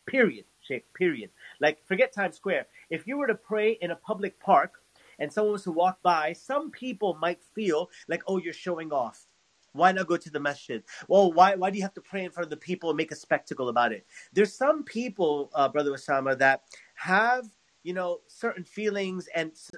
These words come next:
certain issues with their own niyyah, their own intentions, and what they do is they project them upon me and other people as well too. So I never, I never took offense to it because I know it's coming from a good place. There are brothers and sisters in Islam.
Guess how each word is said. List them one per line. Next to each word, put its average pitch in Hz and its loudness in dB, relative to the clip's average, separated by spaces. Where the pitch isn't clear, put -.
certain 202 -2
issues 196 -4
with 170 -6
their 156 0
own 208 2
niyyah, 160 -2
their 151 -2
own 220 2
intentions, 165 -6
and 160 -6
what 175 -2
they 180 -2
do 262 -4
is 277 -4
they 196 0
project 180 -2
them 180 -4
upon 147 0
me 214 -4
and 180 0
other 147 -2
people 120 -12
as 107 -12
well 107 0
too. 104 -8
So 214 6
I 214 10
never, 294 4
I 190 0
never 277 -2
took 240 -12
offense 214 -4
to 120 -2
it 151 0
because 226 -2
I 202 -2
know 269 0
it's 269 -14
coming 226 -4
from 196 -6
a 160 -2
good 175 -4
place. - -6
There 240 4
are 285 2
brothers 233 0
and 190 -8
sisters 202 -6
in 151 -8
Islam. 147 2